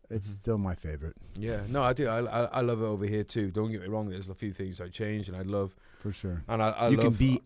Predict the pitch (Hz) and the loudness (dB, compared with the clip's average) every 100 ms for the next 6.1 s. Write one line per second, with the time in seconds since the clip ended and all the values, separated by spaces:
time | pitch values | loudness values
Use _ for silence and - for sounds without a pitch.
0 | - 113 117 107 95 - - - 95 117 | -4 -2 -2 -2 -4 -4 -2 -2 2 4
1 | 120 113 127 110 107 101 - 90 85 85 | 4 4 4 2 0 0 -2 -4 -6 -8
2 | 82 82 80 80 - 170 131 139 123 147 | -8 -8 -10 -8 0 2 2 0 2 0
3 | 147 139 175 147 - 139 117 131 117 131 | 0 2 4 2 0 0 6 6 6 2
4 | 127 - 107 110 117 107 101 98 92 101 | 0 0 0 0 0 0 -2 -4 -4 -2
5 | 98 95 - - - - 113 104 101 101 | -2 -2 -8 -20 -20 -8 -2 0 0 -2